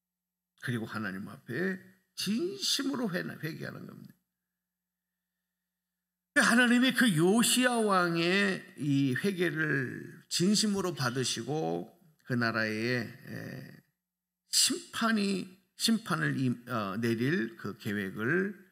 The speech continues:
에, 연기해 주시죠. 그러니까 여러분, 여기서 우리가 깨닫는 건 진정한 회개 운동은, 회개의 영은 말씀을 듣는 중에 임하는 거예요. 오늘도 그 성령의 역사가 말씀을 통해서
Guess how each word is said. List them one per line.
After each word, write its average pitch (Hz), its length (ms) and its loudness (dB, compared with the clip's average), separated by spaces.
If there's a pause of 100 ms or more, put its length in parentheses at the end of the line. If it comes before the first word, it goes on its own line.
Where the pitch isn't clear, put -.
(420)
에, - 420 -14
연기해 107 520 0
주시죠. - 500 -12 (1900)
그러니까 220 200 0
여러분, 165 360 2
여기서 123 300 0
우리가 117 300 -2
깨닫는 113 400 -8
건 135 100 -10
진정한 226 640 0
회개 156 460 -4 (280)
운동은, 117 760 -2 (340)
회개의 156 340 -2
영은 117 500 -6 (420)
말씀을 170 800 2
듣는 117 420 0
중에 113 340 -8
임하는 110 460 -4
거예요. - 180 -20 (720)
오늘도 113 360 -2
그 113 80 -8
성령의 113 720 -2 (200)
역사가 113 1000 -4
말씀을 143 520 2
통해서 135 560 -2